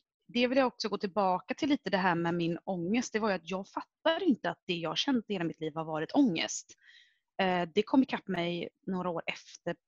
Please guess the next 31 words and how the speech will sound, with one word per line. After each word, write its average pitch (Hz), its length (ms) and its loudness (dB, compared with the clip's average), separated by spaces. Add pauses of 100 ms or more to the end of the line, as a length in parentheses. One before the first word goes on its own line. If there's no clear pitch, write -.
(200)
pappa - 360 -6
hade 262 100 4
gått 269 240 -6
bort, - 240 -8
och 180 60 -2
jag 170 80 -6
tror 165 240 -10
efter - 280 -12
min 170 160 -4
A 160 120 -6
D 170 80 -8
H 165 240 -6
D-diagnos 156 760 -6
avskrevs, 196 640 -4
då 208 80 -4
var 180 160 -2
jag 156 120 -4
ju 156 300 -10 (560)
tjugotvå. - 880 -4 (560)
Och 190 220 -6 (400)
det 196 100 0
var 214 160 0
så 190 140 -4
fascinerande, 180 880 -4
för 175 280 -4
jag, 175 200 -6
jag 185 200 -10
tror - 120 -8
att - 80 -8
till 180 100 -12
slut - 220 -14